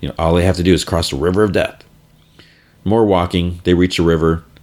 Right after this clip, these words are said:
Joe tells her, you know, she's like, "Oh, there's a river of death." He's like, "Don't start." It's close to dark. He says there's some caves by the river, and she, so, you know, they're gonna, like, s-, camp there.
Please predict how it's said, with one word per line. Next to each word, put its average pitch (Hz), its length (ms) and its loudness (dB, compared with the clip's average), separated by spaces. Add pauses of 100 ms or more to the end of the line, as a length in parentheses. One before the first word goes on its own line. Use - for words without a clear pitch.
Joe 85 160 -2
tells 85 320 0
her, 80 380 0
you 82 120 -2
know, 73 80 -2
she's 80 220 -2
like, 76 120 0
"Oh, 90 80 2
there's 90 160 0
a 87 40 0
river 110 320 2
of 120 80 -2
death." 147 200 -4
He's 80 180 -6
like, - 140 -8
"Don't - 140 -8
start." - 280 -4 (600)
It's - 260 -4
close 101 220 -4
to 95 60 -6
dark. 80 340 -4
He 87 80 -4
says 85 180 -2
there's 82 140 -2
some 80 120 -4
caves 80 340 -6
by 85 100 -2
the 85 60 0
river, 85 460 -2
and 78 120 -8
she, 87 200 -6 (340)
so, 80 240 0
you 73 180 -4
know, 73 80 -2
they're 71 120 -2
gonna, 69 200 -8
like, 73 180 -6
s-, - 140 -8 (760)
camp 78 260 -6
there. 92 240 2